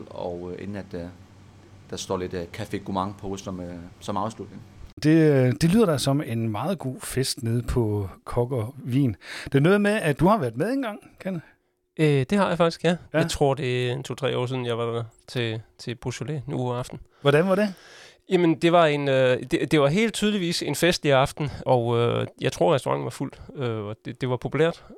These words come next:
Speaker 3: Maden var god, som jeg husker den. Øh, vinen, altså, jeg nåede nok cirka et halvt glas ind i niveauen, og så tænkte jeg, det her, det kan jeg simpelthen ikke sidde og drikke hele aftenen.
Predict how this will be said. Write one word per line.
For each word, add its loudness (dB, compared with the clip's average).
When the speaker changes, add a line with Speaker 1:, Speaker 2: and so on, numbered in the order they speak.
Speaker 3:
Maden 2
var -2
god, 0
som -6
jeg 0
husker -4
den. -8
Øh, -2
vinen, -2
altså, 0
jeg 2
nåede 2
nok 2
cirka 0
et -6
halvt -2
glas -2
ind -4
i -4
niveauen, -4
og -8
så -6
tænkte -6
jeg, -6
det 2
her, 0
det -2
kan -4
jeg -6
simpelthen -6
ikke -8
sidde -4
og -8
drikke -4
hele -4
aftenen. -6